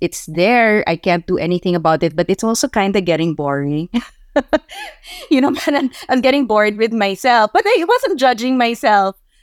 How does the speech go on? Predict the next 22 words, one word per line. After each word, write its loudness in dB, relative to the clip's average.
Na 0
parang 0
it's 0
there 2
eh. 2
What -4
can 2
I -2
do? -4
But, 0
you 4
know, 2
you're 2
also 2
starting 0
to -2
get 0
bored. 2
So 2
you're 4
like, 0
"Okay." 2